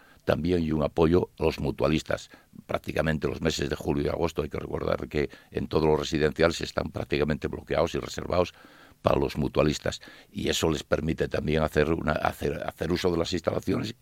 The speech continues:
y sobre todo, <clears throat> perdón, y sobre todo un complemento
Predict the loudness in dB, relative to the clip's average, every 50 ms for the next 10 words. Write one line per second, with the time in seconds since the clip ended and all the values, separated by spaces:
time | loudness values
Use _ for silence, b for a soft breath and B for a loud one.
0 | _ -6 -4 -2 -2 -2 -2 0 2 2 4 4 4 2 0 _ _ _ _ 4
1 | 4 4 4 2 2 2 0 -4 -12 _ _ _ _ _ _ _ _ _ -20 -20
2 | -14 -10 -6 -2 2 2 2 2 0 B B B B B B B B B B B
3 | 2 4 4 6 6 6 8 10 10 10 10 8 10 8 8 8 8 6 6 6
4 | 4 2 0 -4 -8 -12